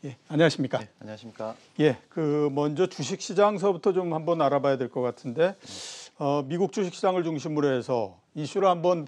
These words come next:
Speaker 1: 꼽아보면 역시 코로나 일구,
Speaker 2: 네.
Speaker 1: 그다음에 또 뭐, 어, 저, 이, 에, 그러니까 뭐 부양책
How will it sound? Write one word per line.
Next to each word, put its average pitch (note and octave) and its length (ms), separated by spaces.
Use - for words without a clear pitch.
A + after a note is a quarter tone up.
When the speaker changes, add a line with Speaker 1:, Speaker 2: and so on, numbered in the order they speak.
Speaker 1:
꼽아보면 C#3 560
역시 A#2+ 240
코로나 G3+ 360
일구, D3 340
Speaker 2:
네. G#2+ 140
Speaker 1:
그다음에 D#3+ 520
또 D3 400
뭐, B2+ 360
어, B2+ 680
저, B2+ 380
이, C3 280
에, A#2+ 80
그러니까 B2 760
뭐 B2 180
부양책 D#3 540